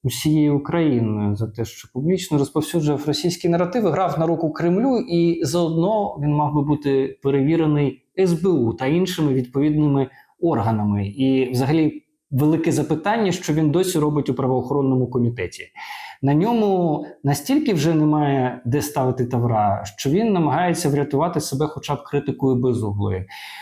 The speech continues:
Ну і ось цей весь балаган у Верховній Раді продовжував балаганити і балаганитись. Е, Безугла просто відпрацьовувала так, аби голосування за важливий законопроект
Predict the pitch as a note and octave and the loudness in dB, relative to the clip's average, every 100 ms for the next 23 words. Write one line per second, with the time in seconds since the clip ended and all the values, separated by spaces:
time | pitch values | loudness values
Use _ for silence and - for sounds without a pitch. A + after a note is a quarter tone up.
0 | - D3 G#3 C4 A#3+ G#3+ G#3+ - C4+ A3+ | -6 0 2 2 2 0 -2 -2 0 0
1 | A#3+ F#3+ - - A2+ D3+ E3 D#3+ G#3+ A#3+ | 0 0 -4 -8 -4 -2 0 2 2 2
2 | F#3+ E3+ - F3+ E3 D#3 D3 D#3+ E3+ A3 | 2 0 0 2 2 2 2 0 0 0
3 | A3+ G#3+ F3+ - D3+ D3+ F#3+ F#3+ E3 D#3 | 0 -2 -6 -8 -2 2 2 2 2 0
4 | C3+ C3 C#3+ C3+ C3 B2 D3 - F#3 F#3+ | -2 -2 -2 0 0 0 0 -2 0 2
5 | F#3+ F3+ - C#3+ C#3 C3 B2+ A#2+ - G#2+ | 2 0 -2 0 2 2 0 0 0 0
6 | C#3 - G#2+ D3 - E3 D#3+ D#3 D3 C#3+ | 0 -2 -6 -8 -6 -2 0 2 2 0
7 | C#3 - E3 B3 G3 E3 C#3 - - E3+ | -2 -2 0 2 2 2 -2 -4 -4 0
8 | G#3+ G#3+ - F3+ - - - C3+ C3 - | 0 -2 -2 -2 -2 -6 -6 -4 -4 -2
9 | D3+ D3 G3 G#3+ G3 F3 D3 B2 D3 G#3+ | -2 0 0 2 2 2 0 -2 -2 0
10 | A3 - A#2+ B2+ C#3 D3+ D3+ B2+ C#3+ D3 | -2 -4 -2 0 2 2 2 2 0 0
11 | E3 E3 D#3 C3+ B2 C3 B2+ C#3 C3 B2+ | -2 0 2 2 2 0 0 2 2 2
12 | B2 C3+ C3+ - E3 A3+ - | 0 -2 -4 -2 -4 -4 -6